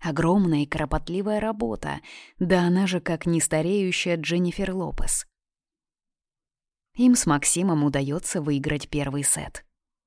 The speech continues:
Сара подходит к племяннику и опускает руки на его плечи.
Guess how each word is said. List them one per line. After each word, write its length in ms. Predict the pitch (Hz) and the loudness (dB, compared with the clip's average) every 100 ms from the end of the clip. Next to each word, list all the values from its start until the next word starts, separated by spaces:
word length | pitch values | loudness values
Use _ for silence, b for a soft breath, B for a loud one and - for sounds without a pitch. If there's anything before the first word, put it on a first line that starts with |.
| _ | _
Сара 340 | - - 254 175 | -2 2 2 2
подходит 500 | 147 - 160 185 - | 0 0 -2 -4 -6
к 80 | - | -2
племяннику 680 | 139 143 156 202 170 151 | 0 0 0 -2 -4 -4
и 80 | 147 | -4
опускает 600 | 143 - - - 190 165 | -2 -2 -4 -4 -6 -4
руки 260 | 180 190 170 | -6 -4 -2
на 60 | |
его 300 | 165 156 170 | -2 -4 -6
плечи. 560 | 185 190 170 139 - - | -2 -2 -2 -6 -10 -12